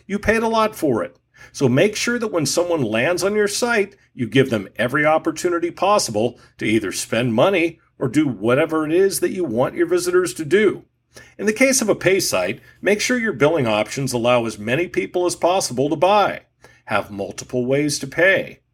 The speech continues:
In North America, most everyone has a credit card. But in other parts of the world, credit cards aren't used nearly as much.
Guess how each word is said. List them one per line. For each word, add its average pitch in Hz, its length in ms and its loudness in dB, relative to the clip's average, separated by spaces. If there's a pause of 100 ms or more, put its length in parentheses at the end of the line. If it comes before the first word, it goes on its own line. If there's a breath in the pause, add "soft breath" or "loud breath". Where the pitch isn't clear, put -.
(380 loud breath)
In 214 120 0
North 254 220 4
America, 214 540 2
most 185 380 -2
everyone 170 440 0
has 160 220 0
a 175 60 -4
credit 214 400 -2
card. 87 420 -2 (380 soft breath)
But 120 120 2
in 110 120 2
other 120 160 0
parts 117 400 -2
of - 20 -8
the 113 80 -2
world, 123 400 0
credit 214 340 -2
cards 196 300 2
aren't 160 280 2
used 165 260 -2
nearly 127 420 2
as 101 160 -4
much. 98 480 -8